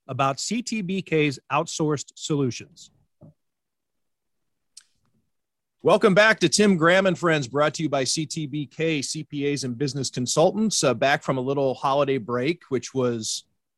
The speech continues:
well, impacted by Bill's road game and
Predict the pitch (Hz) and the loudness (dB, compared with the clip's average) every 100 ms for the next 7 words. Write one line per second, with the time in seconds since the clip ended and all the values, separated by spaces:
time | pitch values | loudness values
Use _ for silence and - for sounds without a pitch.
0 | _ _ - 226 165 170 240 127 131 113 | _ _ -4 2 2 2 0 0 -6 -4
1 | 117 92 123 101 110 127 120 107 120 120 | -6 -4 -4 -4 -2 0 0 -2 -2 -2
2 | 117 120 95 87 | -2 -4 -4 -8